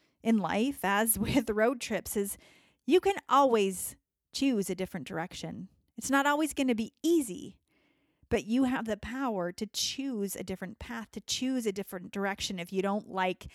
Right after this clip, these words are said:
the road that you're on, if you don't like where you're heading, you have that power. I'm so touched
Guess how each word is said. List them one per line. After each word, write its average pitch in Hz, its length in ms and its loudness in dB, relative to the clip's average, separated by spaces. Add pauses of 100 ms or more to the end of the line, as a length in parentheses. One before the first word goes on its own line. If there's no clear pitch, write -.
(180)
the 196 120 0
road 185 320 4
that 185 100 -4
you're 170 180 -4
on, 165 160 -6
if 170 120 -8
you 196 60 -4
don't 214 200 -2
like 196 280 -6
where 202 120 -4
you're 170 120 -2
heading, 170 480 -6 (280)
you 214 380 0
have 185 380 -4
that 170 240 -6
power. 165 560 -6 (1900)
I'm 254 220 4
so 262 680 2 (1000)
touched - 760 0